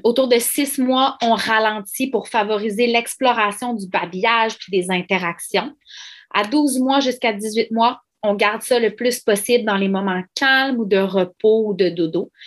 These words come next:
Puis de dix-huit à trente-six mois au gros maximum. Si on est capable de le faire avant, on le fait avant. Euh, on ne s'alarme pas si c'est à trois ans,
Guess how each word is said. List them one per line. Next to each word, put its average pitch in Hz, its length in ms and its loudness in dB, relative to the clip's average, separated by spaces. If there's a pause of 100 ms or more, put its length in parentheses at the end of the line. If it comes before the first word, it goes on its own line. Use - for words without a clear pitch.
(220)
Puis - 80 -4
de 202 100 4
dix-huit 220 500 -2
à 208 100 0
trente-six 208 480 -4
mois 226 260 0
au 214 120 4
gros 240 260 -2
maximum. 220 520 -4
Si 190 140 -8
on 196 80 0
est 202 80 0
capable 269 320 0
de 277 80 0
le 277 40 -4
faire 269 160 0
avant, 269 220 0 (140)
on 220 60 -4
le 208 60 -6
fait 214 140 -2
avant. 190 320 0 (580)
Euh, 170 460 -2
on 196 160 -4
ne 190 40 -4
s'alarme 202 580 0 (100)
pas 226 220 0 (520)
si - 280 -6
c'est 180 440 0
à 185 120 -4
trois 185 340 -2
ans, 220 160 0